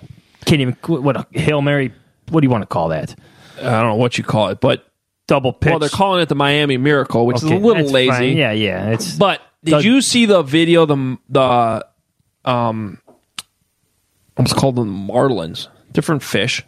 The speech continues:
Speaker 2: The Dolphins put out with all the videos from the crowd and all the fan reactions. There was, like, a guy who, like, just spontaneously opened his door and yelled outside, like, "Did you see that?" <laughs>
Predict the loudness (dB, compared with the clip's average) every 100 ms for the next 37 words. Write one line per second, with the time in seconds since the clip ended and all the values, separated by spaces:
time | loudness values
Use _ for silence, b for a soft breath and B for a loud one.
0 | -2 -2 2 2 2 0 -4 0 0 2
1 | 0 -2 -6 _ _ _ _ _ _ _
2 | _ _ _ -4 -2 0 0 2 2 0
3 | 2 2 2 2 0 -2 -4 -2 0 2
4 | 0 -6 _ _ _ -4 0 2 0 0
5 | 0 0 2 2 2 0 0 0 2 2
6 | 0 -2 -2 0 2 0 0 -2 -6 _
7 | _ b b b -4 -2 0 0 0 0
8 | 0 0 2 0 0 0 0 0 0 0
9 | 2 2 0 0 0 2 0 0 -2 -4
10 | -2 -4 -6 -4 -2 0 0 0 0 2
11 | 2 0 0 -2 -4